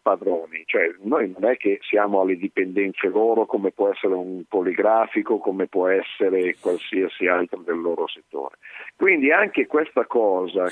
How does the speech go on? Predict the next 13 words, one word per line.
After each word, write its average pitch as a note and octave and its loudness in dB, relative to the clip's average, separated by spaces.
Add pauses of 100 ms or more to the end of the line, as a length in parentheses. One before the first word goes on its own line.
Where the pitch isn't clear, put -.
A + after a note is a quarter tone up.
che D3 0
gli A2 0
editori A#2+ 0
magari G#2+ 2
vogliono G#2+ 0
ribaltare G2+ 0
nel G2 0
ragionamento G2+ -2
con A#2+ 0
la F#2 2
rete A#2+ 0
di F#2+ -4
vendita, F2+ -2